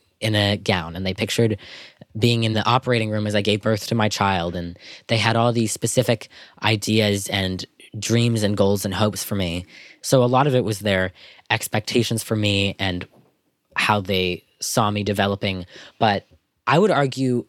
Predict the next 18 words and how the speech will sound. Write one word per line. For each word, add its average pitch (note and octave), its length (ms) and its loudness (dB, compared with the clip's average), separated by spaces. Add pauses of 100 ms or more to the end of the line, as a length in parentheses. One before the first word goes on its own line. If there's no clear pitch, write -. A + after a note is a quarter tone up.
(140)
the A2 340 0 (320)
majority B2 640 2
of C#3 120 2
their C3 140 4
concern A2+ 640 -2
was, F#2+ 520 0 (1800)
to A2 100 -4
quote G#2 340 0
Abigail A#2 380 2
Shrier, C3 500 2
that G#2+ 140 -4
I G#2 100 0
was A2 140 -2
doing A2 320 -2
irreversible A2+ 560 0
damage G2+ 440 0
to A2+ 80 0
myself, G2+ 540 0